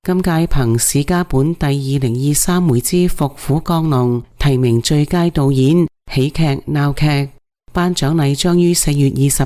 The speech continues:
九號舉行，到時將設有網上直播。由香港戲劇協會創辦嘅香港舞台劇獎，經歷三十二年，不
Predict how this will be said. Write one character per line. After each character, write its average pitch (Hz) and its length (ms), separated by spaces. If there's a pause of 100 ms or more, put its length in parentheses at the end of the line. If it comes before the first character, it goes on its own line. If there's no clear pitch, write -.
九 135 220
號 156 200
舉 135 260
行， 117 360 (280)
到 160 120
時 120 240
將 180 280
設 - 160
有 139 260
網 147 300
上 135 280
直 135 120
播。 147 480 (380)
由 135 160
香 185 200
港 156 280
戲 151 240
劇 147 140
協 143 360
會 139 160
創 151 320
辦 143 260
嘅 151 320 (160)
香 185 200
港 143 260
舞 147 180
台 123 220
劇 143 160
獎， 139 460 (140)
經 185 200
歷 151 120
三 180 340
十 175 120
二 147 60
年， 135 600 (260)
不 185 80